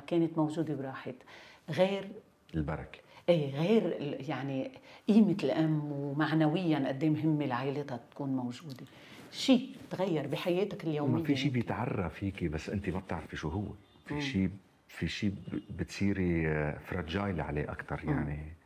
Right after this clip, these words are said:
Speaker 2: كيف واحد
Speaker 1: طرية.
Speaker 2: دغري بينسفق
Speaker 1: مم.
Speaker 2: الهواء، آه، دغري بيمرض بشي
Speaker 1: بيتسد.
Speaker 2: محل.
Speaker 1: مم.
Speaker 2: بيضعف بمحل بشخصيته أو بحياته أو شيء، بس هو ما بيعرف شو هو هالمحل ليقويه يعني.
Speaker 1: وبغياب البي؟
Speaker 2: آه، شوفي بيي أنا كنت، آه،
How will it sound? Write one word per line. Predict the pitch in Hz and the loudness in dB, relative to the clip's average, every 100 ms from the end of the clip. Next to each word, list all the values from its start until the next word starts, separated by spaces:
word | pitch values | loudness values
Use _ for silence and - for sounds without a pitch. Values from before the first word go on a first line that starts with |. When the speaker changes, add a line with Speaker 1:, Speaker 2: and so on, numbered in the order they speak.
| - - - - | -20 -20 -20 -18
Speaker 2:
كيف | - 170 | -4 0
واحد | 160 | 2
Speaker 1:
طرية. | 165 | 2
Speaker 2:
دغري | 135 110 90 | 0 0 0
بينسفق | 85 78 92 - | 0 -2 -4 -2
Speaker 1:
مم. | - | -2
Speaker 2:
الهواء، | 76 73 82 85 76 - | -2 -2 -2 -2 -4 -4
آه، | 80 | -4
دغري | 80 90 78 78 | -4 -4 -2 -4
بيمرض | - 85 90 78 76 | 0 2 2 2 -2
بشي | 78 80 | -4 -4
Speaker 1:
بيتسد. | 78 85 | -2 -2
Speaker 2:
محل. | 131 - 82 - - 139 | -2 -2 -4 -6 -8 -4
Speaker 1:
مم. | 120 117 - - - - | -4 -6 -14 -18 -18 -10
Speaker 2:
بيضعف | 107 151 151 95 82 | -2 0 0 -4 -6
بمحل | 80 85 - 101 92 80 | -4 -4 -2 -2 0 0
بشخصيته | 82 80 85 87 - 98 85 82 | 0 0 -2 -8 -4 -2 -2 -2
أو | 78 80 | -2 -2
بحياته | 78 - 80 85 80 80 | -2 -4 -2 -2 0 -2
أو | 80 | -2
شيء، | - | -4
بس | 90 - 113 | -4 -2 -2
هو | |
ما | 113 | 0
بيعرف | 120 113 95 - - | 0 -2 -6 -12 -14
شو | - 98 | -4 -2
هو | 120 110 78 | 0 0 0
هالمحل | 76 73 80 87 | -2 -2 -4 -2
ليقويه | 82 76 - 82 90 82 | 0 2 2 0 0 -2
يعني. | - - - - - 190 | -6 -12 -20 -20 -10 -4
Speaker 1:
وبغياب | 196 214 185 143 | 2 2 2 0
البي؟ | 135 139 135 143 - _ _ _ _ _ _ - - - - - - | -2 -4 -6 -10 -18 _ _ _ _ _ _ -20 -20 -20 -20 -20 -4
Speaker 2:
آه، | 101 90 | 0 0
شوفي | - 139 95 | 0 -2 -2
بيي | 85 135 110 104 | -2 0 0 2
أنا | 113 104 98 | 0 0 -2
كنت، | 101 95 - - | -2 -4 -6 -4
آه، | 87 82 80 | 0 0 -2